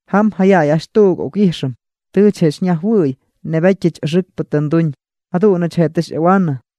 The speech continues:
He ndihida he ha Cristo. Manita kuk ash chubih kah toch. Nyanaksh ha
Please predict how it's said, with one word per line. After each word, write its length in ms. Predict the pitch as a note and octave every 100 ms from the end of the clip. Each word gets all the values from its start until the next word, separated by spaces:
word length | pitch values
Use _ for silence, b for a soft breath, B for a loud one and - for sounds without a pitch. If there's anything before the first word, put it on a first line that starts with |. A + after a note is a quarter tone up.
| _ _
He 240 | G3 F#3
ndihida 460 | E3+ E3+ D#3 D#3 D3
he 240 | F3+ E3+
ha 160 | D#3 E3
Cristo. 480 | - A3+ - - C3+ _ _ _
Manita 360 | F3+ G#3+ - F#3+
kuk 320 | - A3+ F3+
ash 200 | D#3+ D#3
chubih 340 | - D#3+ G3+ E3+ -
kah 180 | F3+ D3+ -
toch. 300 | G#3+ G3+ _ _ _ _ -
Nyanaksh 400 | D#3+ F3+ G3 -
ha 120 | E3+